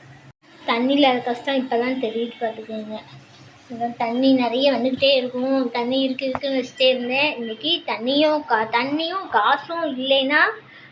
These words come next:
பைத்தியமே பிடிச்சிரும் போல இருக்கு. உண்மைதான் அது, தண்ணி காசும் இல்லைன்னா பைத்தியம் பிடிக்கும்னு சொல்றது.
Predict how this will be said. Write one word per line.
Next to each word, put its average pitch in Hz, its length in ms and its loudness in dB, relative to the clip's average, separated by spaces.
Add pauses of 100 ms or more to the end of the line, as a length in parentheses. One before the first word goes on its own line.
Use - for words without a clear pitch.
(140)
பைத்தியமே 285 540 0
பிடிச்சிரும் 262 380 -6
போல 226 140 0
இருக்கு. 214 320 -6
உண்மைதான் 262 500 2
அது, 226 200 -8
தண்ணி 233 360 -4
காசும் 240 420 -4
இல்லைன்னா 233 440 -4
பைத்தியம் 226 420 -6
பிடிக்கும்னு 220 400 -8
சொல்றது. 208 380 -12